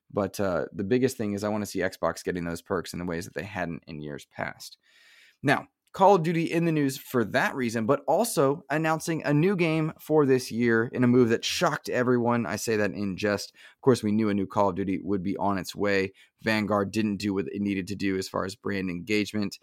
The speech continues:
Uh, and again, the surrounding controversies, controversies there. It looks like officially announced this will be a sequel to twenty nineteen's Modern Warfare, which, by the way, fantastic game.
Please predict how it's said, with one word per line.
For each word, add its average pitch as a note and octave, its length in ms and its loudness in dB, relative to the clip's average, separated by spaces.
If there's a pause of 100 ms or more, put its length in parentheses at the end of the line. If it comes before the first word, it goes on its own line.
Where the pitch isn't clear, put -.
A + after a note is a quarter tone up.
(260)
Uh, G2 180 0
and A2 120 -2
again, F#2+ 180 -4
the F#2+ 80 -12
surrounding G2 360 -6
controversies, G2 600 -6 (300)
controversies G2+ 640 -2
there. G2 320 0 (380)
It B2+ 180 4
looks C#3+ 300 2
like C3+ 280 4
officially B2+ 560 0
announced A2 400 -2
this A2 200 -2
will G#2 60 -2
be G2+ 340 0
a G2 100 0
sequel B2+ 380 -2
to G2+ 80 0
twenty A2 220 -4
nineteen's G2 440 -4
Modern F2 380 -2
Warfare, B2 400 -4
which, F#2 240 -4
by F2 100 -6
the F2 100 -6
way, F#2+ 220 0 (340)
fantastic G2 500 -8
game. G#2+ 260 -4